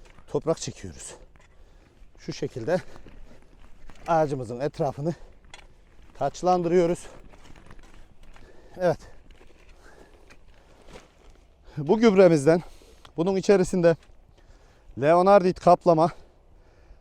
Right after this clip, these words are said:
azot, fosfor, potasyum artı mikro elementler, demir, çinko, bakır, mangan, manezyum mevcut.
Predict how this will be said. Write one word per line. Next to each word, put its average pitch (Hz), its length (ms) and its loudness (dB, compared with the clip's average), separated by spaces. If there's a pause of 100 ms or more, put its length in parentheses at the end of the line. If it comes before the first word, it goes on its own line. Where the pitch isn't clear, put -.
(180)
azot, 175 340 4
fosfor, 175 380 2
potasyum 170 540 2
artı 156 300 2
mikro 175 300 4
elementler, 147 500 2 (1040)
demir, 170 280 6
çinko, 165 420 0
bakır, 170 240 2
mangan, 160 340 -4
manezyum 147 480 -2
mevcut. 110 400 -10